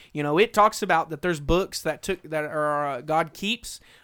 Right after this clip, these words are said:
Um, and, and, you know, I believe that this scripture and these stories and the inspired word of God, I think when we get to heaven, I don't think it's gonna go anywhere,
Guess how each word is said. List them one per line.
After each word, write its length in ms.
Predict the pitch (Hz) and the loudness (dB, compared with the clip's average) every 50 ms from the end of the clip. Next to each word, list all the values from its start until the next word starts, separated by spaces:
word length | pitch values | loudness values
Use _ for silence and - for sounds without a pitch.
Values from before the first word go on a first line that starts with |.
| _ - | _ -12
Um, 240 | 151 143 139 135 - | -12 -10 -12 -10 -8
and, 120 | 160 170 | -8 -6
and, 200 | 175 - 180 180 | -6 -4 -2 -2
you 80 | 185 190 | 0 2
know, 80 | 190 | 2
I 180 | 190 196 208 226 | 4 6 6 6
believe 300 | 214 214 220 226 240 208 | 6 4 2 2 2 0
that 140 | 185 160 160 | -4 -6 -4
this 160 | 185 220 214 | -4 -4 -4
scripture 500 | - - - 233 240 240 - - 233 208 | -4 -4 -2 -2 -2 -2 -2 -2 -2 0
and 100 | 180 170 | 0 0
these 160 | 190 220 208 | -2 -4 -4
stories 460 | - - 233 226 233 233 226 214 170 | -4 -2 0 0 2 2 0 -2 -6
and 140 | 175 156 151 | -8 -8 -8
the 100 | 147 160 | -10 -8
inspired 460 | 165 160 151 - - 208 214 220 214 | -10 -10 -10 -2 0 2 2 2 2
word 160 | 190 202 202 196 | 0 -2 -2 -4
of 100 | 175 156 | -4 0
God, 240 | 185 185 196 196 | 2 2 4 4
I 60 | 190 190 | 2 0
think 180 | - 262 226 | -2 -2 -2
when 120 | 214 226 226 | -2 -2 -2
we 80 | 226 | -2
get 140 | 220 220 - | -4 -4 -4
to 80 | - 175 | -4 0
heaven, 220 | 180 202 202 202 | 0 0 0 2
I 120 | 196 214 254 | 2 2 2
don't 160 | 262 226 - | 2 0 -4
think 120 | 226 220 | -6 -6
it's 120 | 208 175 - | -6 -8 -6
gonna 180 | - 156 147 | -6 -6 -6
go 220 | 139 135 143 143 143 | -4 -4 -2 -2 -4
anywhere, 420 | 139 131 113 98 - 147 143 151 | -4 -8 -10 -12 -10 -12 -12 -14